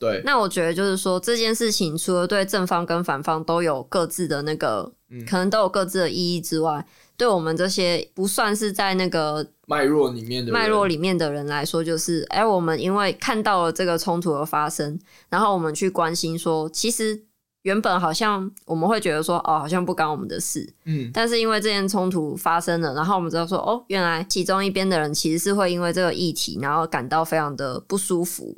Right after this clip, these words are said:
Speaker 2: 或者是愤怒。
Speaker 1: 对。嗯。
Speaker 2: 然后我们就有这个机会，就是去了解说他为什么会愤怒，他为什么会不舒服，
Speaker 1: 对。
Speaker 2: 然后背后的脉络是什么。我觉得那这个冲突它就是有意义的。
Speaker 1: 我记得很久以前有在吵，就是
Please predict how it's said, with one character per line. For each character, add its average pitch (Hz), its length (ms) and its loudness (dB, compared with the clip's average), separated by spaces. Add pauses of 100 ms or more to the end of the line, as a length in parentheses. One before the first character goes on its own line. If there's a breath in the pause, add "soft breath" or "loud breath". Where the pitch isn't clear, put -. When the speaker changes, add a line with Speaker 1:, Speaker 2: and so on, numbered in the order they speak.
Speaker 2:
或 175 140 2
者 117 80 0
是 165 200 0
愤 151 360 -2
怒。 151 140 -2 (180)
Speaker 1:
对。 127 80 -14
嗯。 117 120 -10
Speaker 2:
然 180 80 2
后 208 200 4
我 180 40 0
们 160 160 0
就 185 140 0
有 151 140 2
这 190 200 -4
个 175 140 2
机 170 220 0
会， 165 180 2
就 160 100 -2
是 165 260 0 (280 soft breath)
去 - 160 0
了 160 180 4
解 165 160 -2
说 151 380 -4
他 175 160 2
为 175 120 2
什 175 80 -4
么 127 120 -6
会 135 100 -4
愤 135 300 -4
怒， 113 120 -4
他 170 180 -2
为 170 100 0
什 160 80 -2
么 139 60 -2
会 139 60 -6
不 151 140 -6
舒 143 240 -8
服， - 160 -12 (220)
Speaker 1:
对。 123 100 0
Speaker 2:
然 180 100 4
后 180 60 2
背 180 180 2
后 190 220 2
的 156 80 0
脉 165 200 0
络 151 180 0
是 160 120 -4
什 - 160 -6
么。 - 160 -14
我 170 160 -2
觉 180 140 0
得 190 240 2
那 208 180 0
这 208 120 -2
个 175 120 2
冲 165 220 0
突 147 180 -4
它 156 140 -2
就 151 160 -2
是 147 200 -4
有 - 140 -4
意 65 60 -10
义 - 340 -8
的。 - 220 -12
Speaker 1:
我 120 140 -8
记 196 140 -2
得 160 100 2
很 131 200 -4
久 120 460 -2
以 110 100 -14
前 107 260 -6
有 107 120 -6
在 127 140 -2
吵， - 420 -8
就 - 80 -10
是 110 340 -6